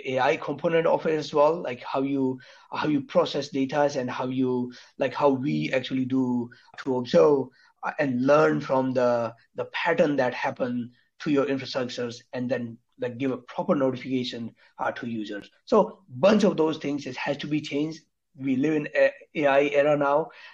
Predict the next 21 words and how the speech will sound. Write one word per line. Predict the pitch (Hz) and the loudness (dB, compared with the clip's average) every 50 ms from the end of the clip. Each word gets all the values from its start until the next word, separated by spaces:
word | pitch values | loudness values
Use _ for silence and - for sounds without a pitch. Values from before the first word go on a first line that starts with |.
| _ - - | _ -4 -2
and | 135 135 | 0 0
then | 127 131 | 0 2
that | 127 135 131 131 - - | 2 2 2 2 2 0
need | 135 139 135 | -2 -2 -2
to | 135 | -2
be | 131 139 135 | 0 0 0
applied | 127 - - 139 131 131 131 | 0 0 0 0 2 4 4
on | 123 123 123 117 | 2 2 -2 -4
observability. | 110 - 135 127 127 131 135 139 139 127 147 151 151 - - 123 | -6 -4 -2 0 0 0 2 0 -2 -2 -4 -6 -8 -8 -10 -16
Never | 117 113 117 120 123 135 | -14 -8 -6 -4 -2 -2
been | 135 135 139 131 | -2 -2 -4 -6
happened | - - 127 - 143 139 135 | -6 -8 -10 -8 -6 -6 -6
before. | 139 131 - 139 135 135 131 - _ _ - | -6 -6 -4 -2 -2 -2 -2 -4 _ _ -10
Somebody's | - 151 135 131 123 123 127 123 123 | -4 -2 -2 -2 0 -2 -2 -4 -4
try | - - 160 147 147 | -4 -2 2 2 4
it. | 139 139 135 135 131 - - | 4 6 4 2 2 -2 -10
I | 135 120 | -10 -10
think | - 131 123 123 123 - | -8 -10 -12 -12 -12 -14
they, | - 117 - _ _ _ - | -16 -16 -16 _ _ _ -20
they, | 120 120 117 - | -18 -18 -18 -18
they | - - 127 120 | -20 -20 -20 -20